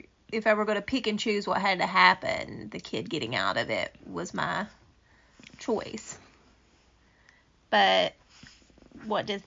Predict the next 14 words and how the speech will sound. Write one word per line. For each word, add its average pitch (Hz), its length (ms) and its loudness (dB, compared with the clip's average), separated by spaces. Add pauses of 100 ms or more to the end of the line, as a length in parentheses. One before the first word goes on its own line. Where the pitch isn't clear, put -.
that 190 220 4
leave 196 380 -6 (280)
Gravedigger - 800 -6
here - 260 -10
doing? - 520 -8 (1160)
Like, 240 200 2
there's, 262 200 2
there's 294 320 2
a 302 60 0
little 320 240 2
too 285 200 2
much 240 200 2
opening - 680 -4
because, 202 800 0